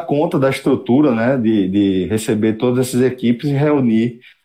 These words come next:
é, estádio suficiente pra realizar a competição. Então isso, apesar de a gente, é, agora, de onde a gente tá observando agora, parecer algo muito distante,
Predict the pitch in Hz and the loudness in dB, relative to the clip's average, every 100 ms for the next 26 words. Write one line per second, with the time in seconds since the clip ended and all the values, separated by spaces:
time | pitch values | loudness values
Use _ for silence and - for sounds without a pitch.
0 | _ - 104 101 95 92 90 87 98 - | _ -4 0 0 0 0 -2 -2 -4 -6
1 | - - - 113 - 123 131 - 123 117 | -6 -4 -2 -2 -4 -8 -8 -4 -2 -2
2 | 117 135 147 151 156 165 160 196 196 - | 0 0 0 0 0 -2 -2 -4 -4 -2
3 | 117 113 - - - 151 160 262 277 208 | -2 -2 -8 -10 -2 2 2 2 2 0
4 | 120 - 139 175 147 156 180 156 156 156 | 0 -2 0 -2 0 0 0 0 0 0
5 | 151 123 - _ - 110 98 - 139 156 | 0 -2 -6 _ -6 -6 -4 0 0 0
6 | 135 135 123 107 90 - _ - 110 131 | 0 0 0 0 -2 -8 _ -4 0 0
7 | 135 143 135 135 120 139 120 104 104 127 | 0 -2 -2 -2 -2 -4 -2 0 0 0
8 | 123 117 104 101 127 123 120 120 113 113 | 0 0 0 0 0 -2 0 -2 0 0
9 | 127 151 202 147 127 - 123 139 175 - | 0 0 0 -2 -4 -4 -2 0 0 -4
10 | 107 104 | -6 -8